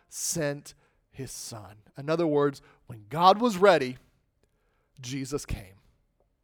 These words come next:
All those thousand of years between these promises, these people are wondering,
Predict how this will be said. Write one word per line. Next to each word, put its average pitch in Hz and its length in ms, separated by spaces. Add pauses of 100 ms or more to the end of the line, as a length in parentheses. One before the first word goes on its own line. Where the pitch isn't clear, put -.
(720)
All 247 400
those 262 240
thousand 247 640
of 220 160
years 240 420
between 226 640
these 233 220
promises, 202 1120 (380)
these 202 200
people 254 460
are 247 100
wondering, 220 480